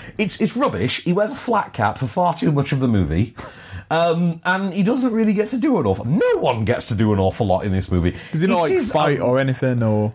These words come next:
Speaker 1: It's a mess of, oh, they've all got obligatory fight scenes, like that, that one sequence that you can, you can splice a couple times and stick in the trailer. It's a rubbish film. It is, like, you know that we have this whole thing with the Chinese Hollywood thing.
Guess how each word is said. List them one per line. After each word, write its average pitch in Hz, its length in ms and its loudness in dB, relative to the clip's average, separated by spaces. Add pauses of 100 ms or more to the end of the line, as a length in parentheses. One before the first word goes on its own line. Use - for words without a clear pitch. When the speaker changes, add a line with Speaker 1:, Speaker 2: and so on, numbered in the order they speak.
(100)
Speaker 1:
It's 139 140 0
a 127 40 2
mess 123 500 0
of, 113 80 -4
oh, 143 180 0
they've 135 180 0
all 180 120 0
got - 160 -2
obligatory 98 720 0
fight 110 440 -4
scenes, 85 400 -4
like 113 120 2
that, 110 240 -2 (140)
that - 180 0
one 113 380 0
sequence 101 520 0
that - 120 -6
you 95 120 2
can, 92 360 -2
you 110 140 0
can 95 120 0
splice 101 560 2
a 92 40 -4
couple 95 240 0
times 95 340 2
and 85 80 -2
stick 104 220 -2
in 95 80 0
the 92 60 -2
trailer. 101 360 0 (560)
It's 214 260 -4
a 254 120 2
rubbish 233 800 0
film. 131 480 0 (500)
It 233 240 0
is, 226 420 0
like, 160 240 -2 (220)
you 196 180 2
know 277 160 0
that 196 120 0
we 190 80 2
have 190 120 -2
this 185 120 -2
whole 175 200 2
thing 143 280 0
with 113 120 2
the 117 60 0
Chinese 107 500 2
Hollywood 92 360 0
thing. 73 340 -6